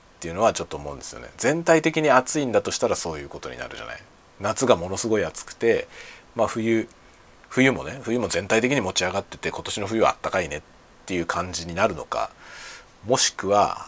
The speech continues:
反動みたいな感じで、その夏ものすごい暑かったから、その分なんかもう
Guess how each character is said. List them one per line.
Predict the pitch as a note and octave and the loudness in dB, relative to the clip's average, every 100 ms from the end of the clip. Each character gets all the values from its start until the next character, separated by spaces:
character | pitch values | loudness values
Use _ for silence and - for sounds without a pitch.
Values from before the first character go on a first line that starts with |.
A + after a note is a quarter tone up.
| - - | -18 -4
反 | - A#2+ C3+ | 4 4 6
動 | C3 B2 | 4 4
み | B2+ | 4
た | A2 A#1+ | 2 2
い | |
な | B1 | -2
感 | - A1+ | -8 -8
じ | - - | -10 -10
で、 | A1 - - - - - - - - - - - - - - - - - | -10 -12 -20 -20 -20 -20 -20 -20 -20 -20 -20 -20 -20 -20 -20 -20 -20 -20
そ | A#2 | -18
の | C#3 | -4
夏 | - - | -2 0
も | A#2+ A2 | 0 2
の | A2+ | 2
す | A#2 | 4
ご | F#2+ | 2
い | |
暑 | D#2+ | 2
か | - - | -6 -8
っ | |
た | - | -8
か | A2 | -2
ら、 | |
そ | - A2+ | 0 2
の | A#2+ | 2
分 | A2+ F#2+ D#2 | 2 -2 -4
な | D#2 | -10
ん | |
か | D2 - | -8 -10
も | |
う | - | -10